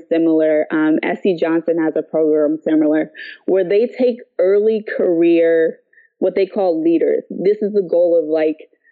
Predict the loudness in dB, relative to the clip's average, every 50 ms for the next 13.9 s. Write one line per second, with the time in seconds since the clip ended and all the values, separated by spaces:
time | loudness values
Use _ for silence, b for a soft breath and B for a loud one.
0 | _ _ -2 0 0 0 0 -2 -2 0 2 2 2 2 0 0 0 0 2 2
1 | 2 2 2 2 2 2 2 0 0 0 0 0 0 -2 -2 0 -2 -2 0 0
2 | 0 0 0 0 -2 -6 B B B B B B B B B -4 0 0 2 2
3 | 2 2 2 0 0 -2 -2 0 0 2 2 2 0 0 0 2 2 2 2 2
4 | 0 0 0 0 0 0 2 2 2 2 2 2 0 0 0 0 0 0 0 0
5 | 0 0 0 2 2 2 0 0 0 0 0 0 0 0 0 2 2 0 0 -2
6 | -2 -2 -4 -4 -2 -2 -2 0 0 0 0 0 -2 -2 0 0 2 2 0 0
7 | 0 0 2 2 2 2 2 0 0 0 0 0 0 0 0 0 2 2 0 0
8 | -2 -2 0 0 0 -2 -4 _ b b b b b b -2 0 0 2 0 0
9 | -2 -2 -2 -2 0 2 2 2 0 0 -2 -2 0 2 2 2 2 2 0 0
10 | -2 -2 -2 0 0 0 2 2 0 0 -2 -4 -4 -2 0 0 2 2 2 2
11 | 2 2 2 2 2 2 2 0 -2 -6 _ b b b b b b b b -4
12 | -2 -2 0 0 -2 -2 -4 -4 -2 0 0 0 -2 -2 0 -2 -2 -2 -2 0
13 | 0 2 2 0 0 0 0 2 2 2 2 2 2 4 2 2 0